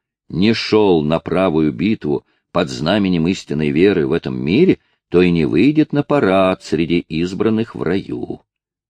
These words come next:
Как говорит мой муж, которого вы зовете капитаном, хоть на самом деле был только один настоящий капитан,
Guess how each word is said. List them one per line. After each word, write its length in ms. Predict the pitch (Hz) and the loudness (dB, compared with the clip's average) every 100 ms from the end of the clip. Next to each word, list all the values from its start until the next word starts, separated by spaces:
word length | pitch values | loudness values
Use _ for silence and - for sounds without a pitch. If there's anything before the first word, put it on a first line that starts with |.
| _ _ | _ _
Как 220 | 78 85 | -2 -2
говорит 360 | 73 80 82 82 | 0 2 2 0
мой 180 | 65 73 | -4 -2
муж, 360 | 82 160 170 | 2 2 2
которого 360 | - 98 95 87 | 0 0 2 4
вы 140 | 87 | 4
зовете 400 | 78 78 104 - | 2 4 2 2
капитаном, 640 | - 76 78 110 160 175 110 - _ _ | -4 -8 -4 0 2 2 0 -4 _ _
хоть 220 | - 90 | -4 -2
на 100 | 85 | -2
самом 300 | 76 82 73 | -4 -2 -2
деле 240 | 69 80 73 | 0 2 2
был 220 | 78 73 | 0 0
только 400 | - 71 - 64 | 0 -4 -4 -8
один 380 | - 73 139 185 | -6 0 2 4
настоящий 580 | 117 - 80 85 80 65 | 2 0 0 2 0 -4
капитан, 560 | - 71 - 69 62 | -6 -6 -6 -6 -6